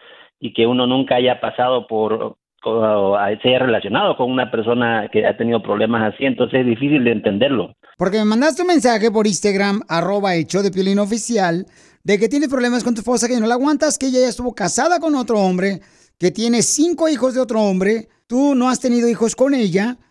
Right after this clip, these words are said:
Speaker 2: que ya tienes diez años con ella de, de casado, ¿no? ¿Qué problemas has tenido con tu esposa que necesitas ayuda, campeón?
Speaker 1: A veces ella es agresiva, a veces ella se pone en depresión, a veces se cierra, no quiere hablar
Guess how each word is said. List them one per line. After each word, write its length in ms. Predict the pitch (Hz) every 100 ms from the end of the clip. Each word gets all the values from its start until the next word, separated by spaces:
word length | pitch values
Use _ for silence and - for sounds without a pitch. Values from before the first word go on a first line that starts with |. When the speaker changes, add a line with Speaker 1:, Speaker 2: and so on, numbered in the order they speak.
| _
Speaker 2:
que 200 | 196 196
ya 160 | 165 190
tienes 400 | 247 247 240 165
diez 300 | 214 233 220
años 320 | 226 214 196
con 160 | 220 196
ella 420 | 196 190 214 285 -
de, 720 | 156 175 175 170 165 156 135 -
de 120 | 170
casado, 480 | 170 180 269 294 190
¿no? 320 | 160 220 277 - _
¿Qué 120 | - 311
problemas 480 | 330 294 294 277 233
has 140 | 240
tenido 300 | 262 247 254
con 140 | 247
tu 60 | 196
esposa 320 | - 233 233
que 140 | 240 226
necesitas 360 | 196 - 208
ayuda, 360 | 208 208 269 226
campeón? 480 | 180 156 151 120 117 _ _ _ _ -
Speaker 1:
A 80 | 98
veces 240 | 101 107
ella 220 | 107 110 107
es 60 |
agresiva, 840 | 101 98 95 147 143 135 131 127
a 40 | 104
veces 260 | 98 104 101 98
ella 200 | 98 107
se 100 | 98
pone 180 | 104 101
en 80 | 98
depresión, 920 | 95 110 101 147 151 143 139 135 - _ - _ -
a 120 | 104
veces 480 | 98 95 101 98 - _ _ _ _ -
se 120 | 101
cierra, 400 | - 127 120 110
no 120 | 107
quiere 200 | - 104
hablar 600 | 98 123 135 139 135 135